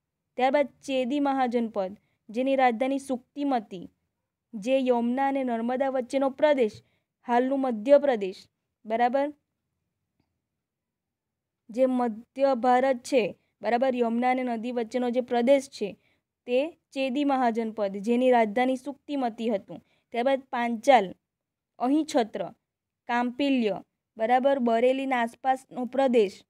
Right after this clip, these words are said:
બદાયુ, જે ઉત્તર પ્રદેશમાં આવ્યું છે.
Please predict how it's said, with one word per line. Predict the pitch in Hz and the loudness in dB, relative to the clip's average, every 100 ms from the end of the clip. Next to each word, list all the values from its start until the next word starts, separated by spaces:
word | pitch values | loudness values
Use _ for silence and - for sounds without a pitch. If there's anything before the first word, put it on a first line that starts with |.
| _ _ _ _ 226 | _ _ _ _ -2
બદાયુ, | 226 233 269 240 190 - _ _ _ _ _ _ - | 2 6 6 6 -2 -14 _ _ _ _ _ _ -12
જે | 208 | 0
ઉત્તર | 254 247 269 | 0 0 -4
પ્રદેશમાં | 262 262 262 254 262 | -2 0 -2 -2 -2
આવ્યું | 247 262 254 | 0 -2 -4
છે. | 269 | -4